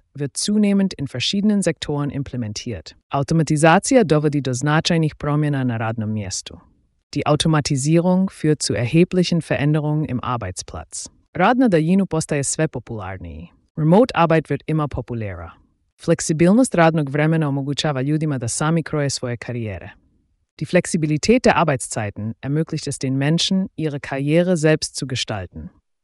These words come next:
U mnogim industrijama tvrtke su prisiljene prilagoditi se.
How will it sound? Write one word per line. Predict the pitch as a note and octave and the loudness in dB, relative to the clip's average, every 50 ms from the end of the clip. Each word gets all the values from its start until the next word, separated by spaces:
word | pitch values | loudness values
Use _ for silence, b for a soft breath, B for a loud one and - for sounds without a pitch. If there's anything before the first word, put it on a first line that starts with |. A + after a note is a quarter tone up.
| _ _ _ _ _ _ _ _ _ _ _ _ _ _ - | _ _ _ _ _ _ _ _ _ _ _ _ _ _ -6
U | C#3+ C#3 | -2 2
mnogim | D3 D#3+ F3 F#3+ A3+ A3 F#3 | 4 6 6 8 8 8 8
industrijama | D3+ D3 C#3 D#3 E3+ - - E3+ E3+ E3 E3 E3+ D#3+ D#3 | 6 6 4 2 2 0 0 2 2 4 4 4 2 0
tvrtke | - - - E3+ E3+ - - G3 E3 | -2 0 0 0 0 2 2 0 0
su | - - C3 | 0 -2 -4
prisiljene | - C#3+ D3+ D#3+ - - E3+ E3 D#3+ D3 C3+ | -2 0 0 0 0 0 0 0 0 0 -2
prilagoditi | - C#3+ C3+ B2+ A#2+ A#2+ B2 A#2+ A2+ A2 G2 - - F2+ | -2 -4 -4 -4 -4 -4 -4 -4 -4 -6 -8 -10 -12 -12
se. | - - - - F2 | -10 -10 -10 -12 -14